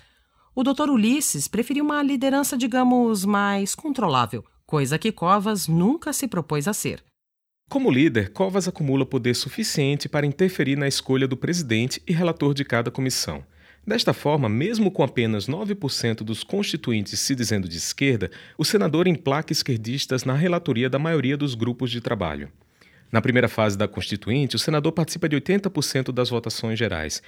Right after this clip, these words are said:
Speaker 2: e assume posicionamentos apaixonados contra, por exemplo, a pena de morte e o presidencialismo, e a favor da legalização do aborto e do fim do relacionamento diplomático com nações que mantinham políticas de discriminação racial.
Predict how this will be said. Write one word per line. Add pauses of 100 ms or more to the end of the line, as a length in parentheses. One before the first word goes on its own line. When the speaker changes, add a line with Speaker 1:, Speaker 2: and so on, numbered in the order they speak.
(260)
Speaker 2:
e
assume
posicionamentos
apaixonados
contra,
por
exemplo, (240)
a
pena
de
morte
e
o
presidencialismo, (360)
e
a
favor
da
legalização
do
aborto
e
do
fim
do
relacionamento
diplomático
com
nações
que
mantinham
políticas
de
discriminação
racial.